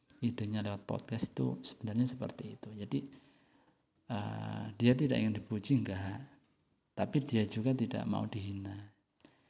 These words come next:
Dia cuma ingin membagi barangkali dari apa yang dia bicarakan,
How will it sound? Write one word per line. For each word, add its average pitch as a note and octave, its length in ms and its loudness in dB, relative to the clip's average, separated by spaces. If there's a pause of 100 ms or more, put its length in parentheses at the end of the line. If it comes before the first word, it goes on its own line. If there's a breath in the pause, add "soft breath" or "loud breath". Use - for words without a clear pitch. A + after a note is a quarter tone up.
(320 soft breath)
Dia A#2+ 180 6
cuma A2+ 240 2
ingin A2 180 -2
membagi G#2+ 840 0 (500)
barangkali A2 1080 0 (840 soft breath)
dari G#2+ 320 -4
apa G#2 240 -4
yang G#2 100 -4
dia G#2 220 -8
bicarakan, G#2+ 1200 2